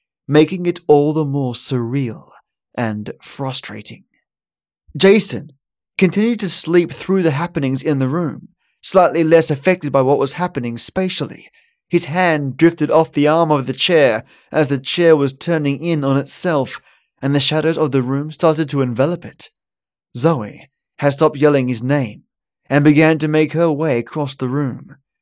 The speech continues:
kicking the fallen chair out of the way in one last hope of sonic satisfaction.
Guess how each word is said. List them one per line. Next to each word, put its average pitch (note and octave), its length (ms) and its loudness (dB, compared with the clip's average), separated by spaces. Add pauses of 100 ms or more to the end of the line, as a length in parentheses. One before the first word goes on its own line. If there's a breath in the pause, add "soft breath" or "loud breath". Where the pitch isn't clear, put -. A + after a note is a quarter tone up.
(280)
kicking E3 340 4
the C#3 80 4
fallen D3 420 6
chair C#3 360 4
out D#3+ 160 2
of C#3+ 100 -4
the C#3 80 0
way A#2+ 340 -2 (140)
in D#3+ 280 2
one F#3 440 2
last D#3+ 460 -2
hope - 440 -4 (320 soft breath)
of C#3+ 180 4
sonic F3 380 -2
satisfaction. - 920 -6